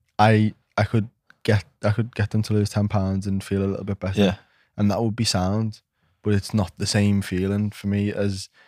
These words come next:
Speaker 1: getting a twenty-three-year-old
Speaker 2: Yeah.
Speaker 1: who's got, like, great shape, but just has never been lean, shredded and diced
Speaker 2: Yeah.
Speaker 1: and just unbelie-, looking unbelie-, like, that's just not, it's not the same feeling for me. So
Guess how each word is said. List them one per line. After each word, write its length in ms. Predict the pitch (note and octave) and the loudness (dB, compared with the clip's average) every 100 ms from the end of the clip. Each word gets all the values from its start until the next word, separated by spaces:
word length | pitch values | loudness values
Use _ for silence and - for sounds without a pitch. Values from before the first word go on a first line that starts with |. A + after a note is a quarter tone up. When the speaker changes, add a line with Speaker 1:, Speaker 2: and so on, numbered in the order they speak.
| _ _ A2+ | _ _ 0
Speaker 1:
getting 460 | G#2 G2+ G2+ G2 - | 2 4 2 2 -2
a 60 | |
twenty-three-year-old 1080 | - G#2 G2+ G2 G#2 G2 F#2+ G2 F#2+ F#2+ G2 _ | -2 0 0 -2 -4 -2 0 -2 -2 -4 -8 _
Speaker 2:
Yeah. 260 | - G2 F#2+ - _ _ _ _ _ _ | 0 2 2 -2 _ _ _ _ _ _
Speaker 1:
who's 220 | G#2+ G2 | 0 0
got, 220 | G2+ F2+ | 0 -2
like, 260 | F#2+ F#2+ F#2+ - _ _ _ _ _ _ _ _ _ _ | -2 -2 -4 -12 _ _ _ _ _ _ _ _ _ _
great 380 | A#2 G#2 G2+ F#2 | -2 2 2 0
shape, 320 | - F#2 G2 - - | -2 0 -4 -6 -8
but 100 | G2 | -4
just 180 | G2+ - | -4 -2
has 80 | |
never 200 | G2+ F#2 | 0 0
been 220 | F2+ F#2+ F#2 | 0 0 0
lean, 340 | F#2+ G2 G2+ - _ _ | 0 -2 -4 -12 _ _
shredded 560 | - - - G2+ G2 - | -4 -2 -2 -2 -4 -4
and 120 | A2 G2+ | -4 0
diced 280 | G#2 F#2+ | 0 2
Speaker 2:
Yeah. 160 | G#2+ G#2 | 4 6
Speaker 1:
and 80 | G2+ | 4
just 200 | G2+ - | 0 -2
unbelie-, 460 | A2+ G#2+ G2+ G2 G2 | -2 0 0 -2 -2
looking 260 | G#2 A2 | 0 2
unbelie-, 460 | G#2 G#2+ G2+ G#2 G2+ | 2 2 2 2 0
like, 160 | G#2 G#2 | -2 2
that's 180 | A#2 | 0
just 180 | - G#2+ | 0 -4
not, 260 | A2+ A2 G#2 - - | 0 0 0 -8 -20
it's 100 | _ | _
not 120 | A2 | -4
the 60 | - | -2
same 200 | G#2 G2+ | -2 -2
feeling 340 | - G2 G#2 | -2 -2 -2
for 240 | G2 G#2+ A2 | -2 0 0
me. 180 | B2+ - _ _ _ _ _ _ _ _ _ _ | 0 -4 _ _ _ _ _ _ _ _ _ _
So 440 | - A2+ G#2 G2 | 0 2 4 2